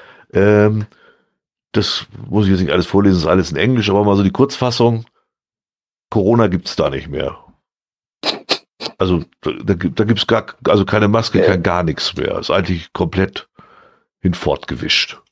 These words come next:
Speaker 2: Ist doch
Speaker 1: War ich
Speaker 2: auch
Speaker 1: echt
Speaker 2: das
Speaker 1: ein bisschen erstaunt, muss ich gestehen. Die Tschechen
Speaker 2: Ja.
Speaker 1: waren doch da auch ganz schön
Speaker 2: Ganz schön
Speaker 1: enttäuscht.
Speaker 2: betroffen, ja.
Speaker 1: Ja. Und die hatten das doch auch sehr eng gesehen. Also deswegen war ich ein bisschen überrascht.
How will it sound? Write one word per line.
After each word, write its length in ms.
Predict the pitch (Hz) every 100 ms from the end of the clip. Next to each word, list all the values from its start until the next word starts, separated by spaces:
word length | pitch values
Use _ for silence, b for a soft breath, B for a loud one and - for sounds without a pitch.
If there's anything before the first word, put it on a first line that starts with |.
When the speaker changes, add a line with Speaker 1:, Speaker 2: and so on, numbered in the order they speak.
| _ _ _ _ _ _ _ -
Speaker 2:
Ist 120 | -
doch 100 | -
Speaker 1:
War 100 | 110
ich 60 | -
Speaker 2:
auch 100 | -
Speaker 1:
echt 80 |
Speaker 2:
das 300 | 110 - -
Speaker 1:
ein 200 | - _ -
bisschen 300 | 120 - 101
erstaunt, 520 | 98 95 76 76 -
muss 140 | -
ich 120 | - -
gestehen. 440 | - - - 85 _ _ _ _ _ _ _ _ _ _ _ _ _ _ _ _ _ _ _ _ _ _ _ _ _ _ _ _ _ _ _ -
Die 100 | 95
Tschechen 220 | - 127 78
Speaker 2:
Ja. 80 | -
Speaker 1:
waren 100 | 139
doch 140 | 131
da 100 | 156
auch 220 | 151 190
ganz 220 | - 95 -
schön 540 | 101 90 85 82 80
Speaker 2:
Ganz 140 | 123
schön 80 | 131
Speaker 1:
enttäuscht. 240 | 139 135 139
Speaker 2:
betroffen, 440 | - 160 - 92
ja. 220 | 87 107 123
Speaker 1:
Ja. 380 | 101 85 73 - B B B B
Und 160 | 98
die 80 | 95
hatten 240 | 98 110 110
das 160 | 117 -
doch 120 | -
auch 100 | 143
sehr 220 | 107 -
eng 160 | 90 87
gesehen. 400 | 78 78 78 78
Also 140 | 80
deswegen 320 | 92 - 92
war 140 | 82 80
ich 80 | 76
ein 40 |
bisschen 200 | 82 110
überrascht. 540 | 110 90 71 - -